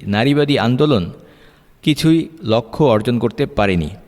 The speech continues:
এ কথা সত্য যে তারা কিছু আইনগত পরিবর্তন করেছে,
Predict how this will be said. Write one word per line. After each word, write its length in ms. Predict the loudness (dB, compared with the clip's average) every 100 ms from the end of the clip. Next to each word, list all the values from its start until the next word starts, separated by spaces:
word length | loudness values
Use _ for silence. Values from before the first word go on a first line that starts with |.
| -20 _ _ _ _ _ -20 -20 _ _ _ _ _ _ _ _ _ _ _ -2
এ 100 | 0
কথা 160 | 2 2
সত্য 360 | 0 0 0
যে 80 | 0
তারা 200 | 0 -2
কিছু 260 | 0 0 0
আইনগত 340 | 2 0 0
পরিবর্তন 540 | 0 0 0 0 -2
করেছে, 420 | 0 0 0 -2